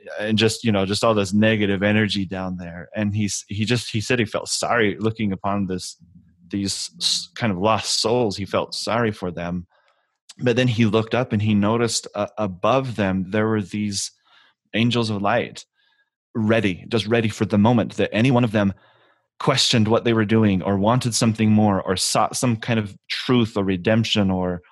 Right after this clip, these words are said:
wholeness, they were ready to sweep down and help them. Uh, but, you know, they were just waiting for that,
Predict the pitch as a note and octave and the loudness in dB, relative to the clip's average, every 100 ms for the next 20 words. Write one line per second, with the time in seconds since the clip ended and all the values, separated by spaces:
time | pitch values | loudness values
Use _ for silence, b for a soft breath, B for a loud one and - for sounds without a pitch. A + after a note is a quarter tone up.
0 | b - A#2+ A#2+ G2 - - F#2 A2+ A#2 | b 0 2 4 2 0 -4 0 2 4
1 | G#2+ F#2+ G#2+ A2 A2+ A2 G#2 - - - | 2 2 2 4 2 0 -2 0 0 -2
2 | - A2+ A2 G#2 G2+ G2 G2 - G2 F2+ | -4 -4 -2 0 2 2 0 -4 -4 -2
3 | F2+ F2+ - b b F#2+ E2+ F2 D2 - | -4 -8 -12 b b -4 -4 -8 -10 -14
4 | B B B B B - F#2+ E2 C2 G2 | B B B B B -6 -4 -4 -2 -2
5 | A2 G2+ F#2+ F#2+ G2 G2 G#2 G#2 G2+ - | 0 2 2 0 -2 0 2 2 0 0
6 | F#2+ F2+ E2+ | 0 2 0